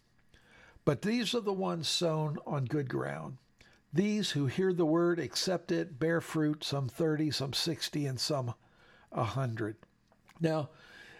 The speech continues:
as we see that, we see that there are those that's going to go out and propagate the gospel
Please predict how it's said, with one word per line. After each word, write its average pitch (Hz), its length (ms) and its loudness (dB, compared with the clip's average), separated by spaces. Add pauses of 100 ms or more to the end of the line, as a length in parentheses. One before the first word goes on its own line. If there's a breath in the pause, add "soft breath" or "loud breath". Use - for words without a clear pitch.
as 175 180 2
we 196 100 2
see 233 240 0
that, 160 420 0
we 175 180 0
see 202 260 0
that 165 180 -2
there 180 180 2
are 160 140 2
those 185 380 2
that's 139 180 -4
going 180 320 -2
to 156 160 0
go 165 260 2
out 175 280 2
and 123 180 -2
propagate 160 560 -2
the - 80 -4
gospel 165 580 -2